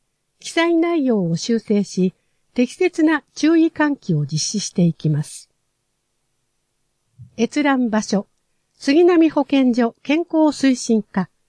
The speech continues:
保健予防課、荻窪五の二十の一。保健福祉部管理課、区役所西棟十階。高齢者施策課、東棟一階。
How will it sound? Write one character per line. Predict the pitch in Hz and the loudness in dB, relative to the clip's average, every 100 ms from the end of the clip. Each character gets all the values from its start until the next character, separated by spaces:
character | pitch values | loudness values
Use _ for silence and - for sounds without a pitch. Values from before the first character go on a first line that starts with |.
| _ _ | _ _
保 | 233 | -2
健 | - 339 320 | 2 4 4
予 | 277 247 | 2 0
防 | 220 208 | 0 -2
課、 | - 185 - _ _ _ _ _ | -4 -6 -6 _ _ _ _ _
荻 | 226 247 | 0 0
窪 | 285 269 233 226 - | 0 0 0 -2 -2
五 | 226 330 | -2 0
の | 285 | 0
二 | 240 311 | 0 0
十 | 277 190 | 0 0
の | 143 120 | -2 -6
一。 | 117 - 143 - _ _ _ _ _ _ _ _ _ _ | -12 -12 -12 -12 _ _ _ _ _ _ _ _ _ _
保 | _ 247 | _ -2
健 | - 370 349 | 2 2 2
福 | - 320 | 0 -2
祉 | 302 311 | 0 0
部 | 175 175 | 0 -4
管 | - 240 262 | -2 0 0
理 | 226 | -2
課、 | - 185 - _ _ _ _ | -4 -6 -8 _ _ _ _
区 | - | 0
役 | 269 302 | 0 0
所 | - 175 | -2 0
西 | 160 180 - | 0 -2 -2
棟 | 330 302 | 0 2
十 | 240 214 _ | 0 -4 _
階。 | 196 175 127 _ _ _ _ _ _ _ _ _ | -2 -2 -4 _ _ _ _ _ _ _ _ _
高 | 330 349 | 2 4
齢 | 349 311 | 4 2
者 | - 160 - | 0 -4 -4
施 | - | -6
策 | - 240 - - | -4 -4 -8 -8
課、 | 185 - _ _ _ | -8 -8 _ _ _
東 | - 247 302 - | -2 0 -2 -2
棟 | 269 247 | 0 2
一 | 214 - _ | 0 -4 _
階。 | 180 160 | -6 -6